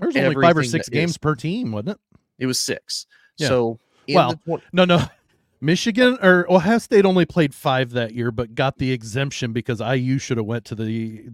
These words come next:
Speaker 1: to the Big Ten
Speaker 2: Yes.
Speaker 1: championship game that w-, that year.
Speaker 2: Yes, 'cause they had Michael Penix as their quarterback, and
Speaker 1: And
Speaker 2: they
Speaker 1: they
Speaker 2: took
Speaker 1: had
Speaker 2: Ohio
Speaker 1: enough
Speaker 2: State down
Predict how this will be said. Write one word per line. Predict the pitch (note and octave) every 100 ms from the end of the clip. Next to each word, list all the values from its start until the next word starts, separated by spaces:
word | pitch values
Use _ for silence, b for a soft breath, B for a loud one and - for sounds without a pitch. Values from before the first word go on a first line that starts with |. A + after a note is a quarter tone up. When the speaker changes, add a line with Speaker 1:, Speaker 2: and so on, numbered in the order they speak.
| G#2+
Speaker 1:
to | B2+
the | A#2
Big | A2+ G#2+
Ten | B2
Speaker 2:
Yes. | G#2+
Speaker 1:
championship | - A2+ A2 G#2 A2+ F#2+
game | G#2 F#2+
that |
w-, | F#2 F2+ -
that | A#2 F#2+
year. | G2+
Speaker 2:
Yes, | A2+ A#2 - - _ _ _
'cause | - B2+ A2
they | B2
had | B2+ A#2+
Michael | A#2+ B2 A#2
Penix | - D#3+ C3+
as | B2+ A#2+
their | A2+
quarterback, | - G3 B2+ G#2+ G2
and | A#2
Speaker 1:
And | G3 G#3
Speaker 2:
they |
Speaker 1:
they | F3
Speaker 2:
took |
Speaker 1:
had | D#3+ E3
Speaker 2:
Ohio | D#3
Speaker 1:
enough | D#3+ D#3
Speaker 2:
State |
down | C#3+